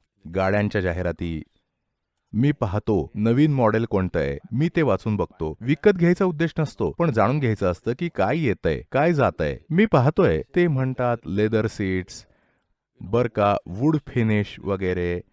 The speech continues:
रंग असा आहे. मी पाहतो इंजिन काय आहे, ट्रान्समिशन, गिअरिंग सिस्टीम काय आहे, गिअरची समस्या काय आहे,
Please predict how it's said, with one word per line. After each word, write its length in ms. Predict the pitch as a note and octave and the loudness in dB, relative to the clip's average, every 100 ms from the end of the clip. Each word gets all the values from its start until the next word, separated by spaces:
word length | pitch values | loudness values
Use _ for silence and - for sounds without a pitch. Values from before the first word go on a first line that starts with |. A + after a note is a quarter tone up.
| _ _ _ _ - | _ _ _ _ -8
रंग 340 | G#2 C3 D3 | -4 -2 0
असा 360 | C#3 A2+ F#2+ G2+ | 0 0 0 -2
आहे. 220 | F2+ F2 - | -2 -2 -2
मी 160 | C3+ | -4
पाहतो 380 | D#3+ D3 D3 F#3 | -2 -2 0 0
इंजिन 400 | F3 D#3+ F3 F#3+ | 2 2 2 0
काय 340 | F#3 A#2+ F#2+ | 0 0 0
आहे, 120 | F2 D#2+ | -2 -4
ट्रान्समिशन, 960 | - B2 A#2 A2 B2+ B2 - A2 G2 G2+ _ F#2+ | -6 -2 -2 -2 -4 -6 -2 -2 -2 -4 _ -6
गिअरिंग 380 | A2 C#3+ E3 F#3 | 2 4 6 2
सिस्टीम 480 | F3 C#3+ - C3 A#2+ | 0 -4 -2 -2 -2
काय 280 | G#2+ D#2 D2+ | 0 0 2
आहे, 200 | D#2+ B2+ | 0 -2
गिअरची 520 | G#2+ A2+ E3+ F#3 F#3+ | -2 0 2 0 -4
समस्या 500 | - D#3 E3+ - E3+ | -2 0 0 -2 -4
काय 380 | - A2 F2+ | 0 0 2
आहे, 100 | D#2+ | 0